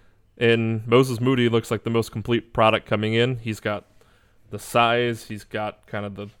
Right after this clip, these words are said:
I, the, like, scoring reputation in college, but it, he also seems like the safe pick a little bit compared to the other two as well. So there's a lot of, a lot of different, different,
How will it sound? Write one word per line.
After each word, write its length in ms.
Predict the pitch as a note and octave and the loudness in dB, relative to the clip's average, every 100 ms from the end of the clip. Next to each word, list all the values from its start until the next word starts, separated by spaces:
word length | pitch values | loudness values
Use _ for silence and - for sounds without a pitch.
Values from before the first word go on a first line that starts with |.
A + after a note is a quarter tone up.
| _ _ _ _ _ | _ _ _ _ _
I, 100 | A#2 | -6
the, 100 | - - | -6 -6
like, 420 | B2+ A2 A2 G#2+ | -4 0 0 -2
scoring 340 | - B2+ B2 A#2 | -2 2 4 4
reputation 540 | A#2 A#2+ A2+ A2 A2+ | 2 2 0 0 -2
in 80 | G#2 | -2
college, 460 | A2 A#2+ C3+ C3+ - | 0 2 0 -4 -4
but 240 | G#2 - _ _ _ _ _ _ - | -4 -4 _ _ _ _ _ _ -2
it, 280 | A#2 - _ _ _ _ _ _ _ _ - | -2 -2 _ _ _ _ _ _ _ _ -2
he 160 | B2 C3 | 8 8
also 180 | A#2+ | 8
seems 280 | A2+ B2+ A#2 | 4 2 2
like 120 | A2 | -2
the 80 | - | -4
safe 300 | - A#2 G#2 | 0 2 2
pick 160 | G#2+ G#2 | -4 -4
a 40 | |
little 200 | G#2 G#2 | -4 -2
bit 180 | G2+ - | -4 -6
compared 300 | A#2 A2+ G#2+ | -2 0 0
to 60 | G#2+ | 0
the 80 | A2 | -2
other 120 | G2+ | -2
two 240 | - F#2+ - A#2+ | -6 -12 -12 -12
as 100 | G#2 | -8
well. 280 | G#2 G#2 - | -8 -8 -16
So 300 | - G#2 G#2 _ _ _ _ _ _ _ - | -8 -8 -8 _ _ _ _ _ _ _ -2
there's 260 | A#2 A2+ | 0 2
a 60 | A2+ | 4
lot 220 | A2+ A#2+ | 6 6
of, 200 | A#2 A2+ | 6 4
a 460 | G#2+ - - _ B2 | 0 -16 -20 _ 2
lot 140 | C3 | 4
of 80 | B2 | 4
different, 420 | C3 - B2 B2 _ B2 | 2 4 2 0 _ -2
different, 580 | C3 - B2+ A#2+ A2+ | -2 0 0 0 -4